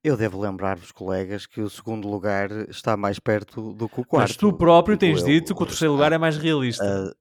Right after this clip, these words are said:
Speaker 2: Ah, andas há um mês a
Speaker 1: ah, e
Speaker 2: dizer
Speaker 1: tu
Speaker 2: isso.
Speaker 1: tens,
Speaker 2: Mesmo quando o Braga
Speaker 1: e
Speaker 2: estava em
Speaker 1: tem-, e tu
Speaker 2: segundo.
Speaker 1: tens sido, e tu tens sido Maria vai com o João, neste caso, e não tens a tua opinião própria, é isso? Ou concordas comigo?
Speaker 2: Eu neste momento concordo
Speaker 1: Porque
Speaker 2: contigo.
Speaker 1: o
Speaker 2: Depois de
Speaker 1: Porto
Speaker 2: ver o
Speaker 1: está
Speaker 2: Braga
Speaker 1: mais
Speaker 2: das
Speaker 1: perto do
Speaker 2: últimas
Speaker 1: que o
Speaker 2: semanas,
Speaker 1: Sporting,
Speaker 2: concordo
Speaker 1: que ele
Speaker 2: contigo.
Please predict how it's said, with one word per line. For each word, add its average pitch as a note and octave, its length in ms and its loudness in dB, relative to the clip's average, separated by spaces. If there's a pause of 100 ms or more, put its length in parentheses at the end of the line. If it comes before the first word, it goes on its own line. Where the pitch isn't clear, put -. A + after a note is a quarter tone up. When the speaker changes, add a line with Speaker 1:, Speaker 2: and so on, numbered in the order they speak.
(220)
Speaker 2:
Ah, C3+ 140 2
andas C#3+ 200 0
há E3 80 8
um F#3+ 100 6
mês F#3+ 340 4
a F#3+ 80 6
Speaker 1:
ah, F#3 40 0
e F#3 40 2
Speaker 2:
dizer F#3+ 200 0
Speaker 1:
tu D#3 40 2
Speaker 2:
isso. A2 180 -2
Speaker 1:
tens, G#2+ 400 -8 (420)
Speaker 2:
Mesmo F#3 240 2
quando A3+ 160 6
o E3+ 40 4
Braga G3+ 180 10
Speaker 1:
e G#3+ 40 8
Speaker 2:
estava G3+ 320 2
em B3+ 40 2
Speaker 1:
tem-, - 0 -
e - 20 0
tu A3+ 80 -2
Speaker 2:
segundo. F3+ 360 0
Speaker 1:
tens A#2 200 -4
sido, A#2 540 -4 (960)
e B2 120 -8
tu C3 160 -6
tens B2 200 -6
sido A#2 220 -4
Maria A2+ 400 -2
vai G#2+ 280 -2
com G#2+ 300 -6
o G#2+ 60 -6
João, A2 340 -4
neste A#2+ 240 -10
caso, B2+ 460 -2
e A2 40 -4
não G2+ 140 -6
tens G2 200 -8
a F#2+ 40 -10
tua G2 140 -6
opinião F#2 300 -8
própria, F2 320 -8
é E2+ 140 -14
isso? - 160 -14
Ou C3+ 120 0
concordas A2+ 480 -2
comigo? E2+ 320 -16 (120)
Speaker 2:
Eu B2 180 -6
neste A#2 260 -6
momento B2+ 200 -10
concordo E3+ 220 -2
Speaker 1:
Porque A#3+ 200 0
Speaker 2:
contigo. B3 160 2
Speaker 1:
o - 40 -4
Speaker 2:
Depois G3 180 6
de - 40 6
Speaker 1:
Porto - 80 4
Speaker 2:
ver G#3 120 8
o - 20 10
Speaker 1:
está F#3 100 6
Speaker 2:
Braga G3 180 10
Speaker 1:
mais F#3+ 160 4
Speaker 2:
das - 0 -
Speaker 1:
perto F#3 120 4
do G3+ 40 4
Speaker 2:
últimas G3 220 2
Speaker 1:
que - 60 -4
o - 40 0
Speaker 2:
semanas, F3 320 4
Speaker 1:
Sporting, - 80 -6 (120)
Speaker 2:
concordo F4 140 0 (140)
Speaker 1:
que - 120 -8
ele C#4 100 -2
Speaker 2:
contigo. C#4 200 -12